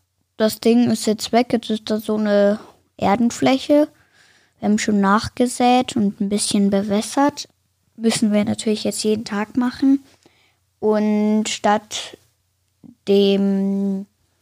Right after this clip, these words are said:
Spielhaus, gell, äh, haben wir ja gestern noch, das kommt nächste Woche, so Mitte der Woche,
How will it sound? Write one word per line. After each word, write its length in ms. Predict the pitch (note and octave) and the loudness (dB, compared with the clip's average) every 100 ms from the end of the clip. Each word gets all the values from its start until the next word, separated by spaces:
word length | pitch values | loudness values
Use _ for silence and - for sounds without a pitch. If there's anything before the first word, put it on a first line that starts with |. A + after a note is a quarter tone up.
| _ - - _ _ _ _ _ _ _ _ | _ -20 -20 _ _ _ _ _ _ _ _
Spielhaus, 880 | - - A3 A#3 C4 D4 F4+ - - - | -14 -4 0 2 4 2 0 -4 -14 -2
gell, 200 | A#3+ F4+ - _ - _ _ - | 0 0 -4 _ -20 _ _ -4
äh, 80 | A3 | 0
haben 520 | A3 A3 A3+ A3+ A#3 | 2 2 0 2 2
wir 120 | A3+ | 2
ja 680 | A3+ A3 A3 A3 A3 A3 A3 A3 | 2 2 4 4 2 0 -2 -2
gestern 600 | G#3+ A3+ - - A#3 A#3 | -4 -4 -10 -4 0 2
noch, 220 | A#3 B3 | 0 -4
das 200 | - - | -8 -8
kommt 280 | - G#3+ G#3+ | 0 0 2
nächste 420 | G#3+ G#3+ - A3 | 2 2 -2 0
Woche, 280 | G#3 A3+ A3 | 0 0 -2
so 180 | A3 G#3 | 0 2
Mitte 300 | G#3 - A3+ | 2 0 0
der 220 | G3+ G#3 | 0 0
Woche, 460 | G#3 A#3 C4+ C4+ | -2 -2 0 0